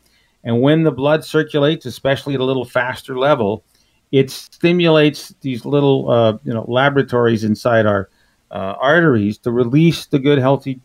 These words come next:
uh, drugs that help our body work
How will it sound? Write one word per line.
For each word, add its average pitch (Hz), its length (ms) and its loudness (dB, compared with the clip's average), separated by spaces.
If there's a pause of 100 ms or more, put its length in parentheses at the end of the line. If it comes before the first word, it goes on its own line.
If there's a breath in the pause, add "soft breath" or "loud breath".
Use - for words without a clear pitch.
(540)
uh, 123 240 -2 (240)
drugs 131 380 2
that 127 140 0
help 120 220 -2
our 123 120 2
body 117 460 0 (380 soft breath)
work 117 460 2